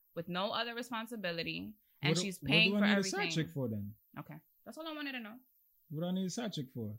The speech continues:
Speaker 1: You
Speaker 2: Like,
Speaker 1: don't.
Speaker 2: my girl is already doing everything, but that's just me. I'm not speaking for
Speaker 1: Mm-hmm.
Speaker 2: every man. Like, every man may,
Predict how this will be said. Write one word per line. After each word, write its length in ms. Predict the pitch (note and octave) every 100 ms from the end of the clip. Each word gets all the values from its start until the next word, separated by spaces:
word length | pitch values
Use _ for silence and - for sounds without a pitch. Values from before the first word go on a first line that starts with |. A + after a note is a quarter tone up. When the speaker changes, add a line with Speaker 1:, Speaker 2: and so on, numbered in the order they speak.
| - -
Speaker 1:
You 100 | G3
Speaker 2:
Like, 140 | C#3
Speaker 1:
don't. 160 | F3+ C#3+
Speaker 2:
my 160 | C3+ B2+
girl 340 | C#3 F3+ F3
is 140 | E3
already 280 | E3+ D#3+ D#3+
doing 280 | D3 D#3 D3
everything, 520 | F3 F3+ C#3 C#3 F3+ - _ _ _ _ -
but 120 | A#2+
that's 260 | C#3+ D#3+ -
just 220 | D3 -
me. 420 | A#2+ C#3+ A#2+ F#2 F#2 _ _ _ _ _ B2+
I'm 60 |
not 120 | C#3 C#3
speaking 420 | - D3+ D3+ C#3
for 100 | D3
Speaker 1:
Mm-hmm. 240 | C3+ B2 C3
Speaker 2:
every 220 | C3 C3
man. 360 | C3+ B2+ A2+
Like, 220 | A2 A2 -
every 220 | C3 C#3 D3+
man 360 | D#3+ E3+ D3+
may, 160 | D3+